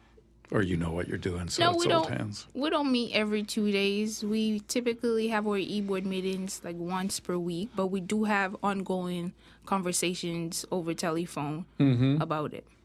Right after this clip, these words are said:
Speaker 1: Have you been, uh, Shakira, have you been, uh, the president for four years?
Speaker 2: No, I have been the president starting this semester.
Speaker 1: Oh.
Speaker 2: In the past, I was the secretary for two years.
Speaker 1: Hmm.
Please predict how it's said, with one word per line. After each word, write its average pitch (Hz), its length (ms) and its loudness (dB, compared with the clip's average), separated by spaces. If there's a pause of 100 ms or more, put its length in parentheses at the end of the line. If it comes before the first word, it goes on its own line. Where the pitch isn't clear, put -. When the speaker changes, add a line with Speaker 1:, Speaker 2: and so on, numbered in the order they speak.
(160)
Speaker 1:
Have 123 160 4
you 147 100 6
been, 139 360 4 (120)
uh, - 60 -2
Shakira, 120 540 2
have 101 120 -2
you 123 100 4
been, 120 340 2
uh, 117 220 0
the 98 100 -2
president 117 440 2
for 143 120 0
four 135 260 2
years? 135 400 0 (520)
Speaker 2:
No, 185 460 2
I 190 180 4
have 202 300 -2
been 226 420 2
the 214 100 0
president 190 760 -2 (240)
starting 190 520 -2
this 170 180 -2
semester. - 680 -6 (160)
Speaker 1:
Oh. 127 380 2
Speaker 2:
In 190 140 0
the 180 80 2
past, 208 540 0
I 185 140 2
was 180 320 0
the 170 140 -4
secretary 185 640 -2
for 165 260 -6
two - 220 -6
years. - 560 -8
Speaker 1:
Hmm. 127 280 4